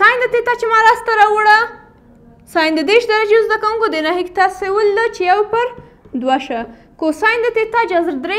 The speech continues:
پر دوه شو. دوه له دوو سره ځي، مساوي کیږي له یو پر جذر درې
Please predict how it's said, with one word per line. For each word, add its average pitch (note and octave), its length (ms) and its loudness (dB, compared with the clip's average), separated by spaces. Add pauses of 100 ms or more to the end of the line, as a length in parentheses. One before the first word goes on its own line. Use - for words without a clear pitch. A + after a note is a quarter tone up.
(140)
پر G4+ 180 -2
دوه C4 220 -4
شو. - 160 -10 (2250)
دوه D4+ 320 0
له A4+ 160 0
دوو C5+ 320 4
سره D4+ 160 2 (140)
ځي، G4 120 2 (520)
مساوي C#4+ 420 -2
کیږي G4 320 2
له F#4+ 60 -4 (180)
یو G4 100 6 (120)
پر D#4+ 200 -6
جذر D4 300 0
درې D#4+ 240 -4